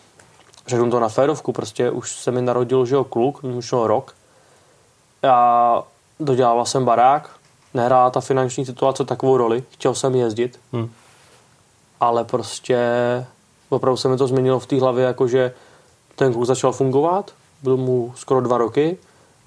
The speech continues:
Speaker 1: a prostě chtěl. Finance ne, to si každý asi bude myslet, jako finance, jo? Nebo prostě, že ten mozek, jako, že jsi fotr.
Speaker 2: Hmm.
Speaker 1: Ale, hele,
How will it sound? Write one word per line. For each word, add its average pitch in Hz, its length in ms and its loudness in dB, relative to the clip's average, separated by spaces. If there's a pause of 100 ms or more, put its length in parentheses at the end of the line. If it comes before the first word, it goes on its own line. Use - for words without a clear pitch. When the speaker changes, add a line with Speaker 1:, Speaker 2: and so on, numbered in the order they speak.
(100)
Speaker 1:
a 117 80 -2
prostě 127 760 -2
chtěl. 139 520 -2 (1400)
Finance 175 380 2
ne, 160 240 2 (160)
to 135 80 -2
si 151 120 -2
každý 147 240 2
asi 139 200 -2
bude 151 120 2
myslet, 151 260 0
jako 110 140 0
finance, 156 440 -2
jo? 101 220 -2
Nebo 120 200 0
prostě, 127 280 -4
že 131 80 2
ten 131 240 0
mozek, 131 300 2
jako, 135 220 2
že 135 80 2
jsi 139 120 -2
fotr. - 360 -2 (180)
Speaker 2:
Hmm. 127 220 -4 (120)
Speaker 1:
Ale, 135 540 4 (420)
hele, 139 480 2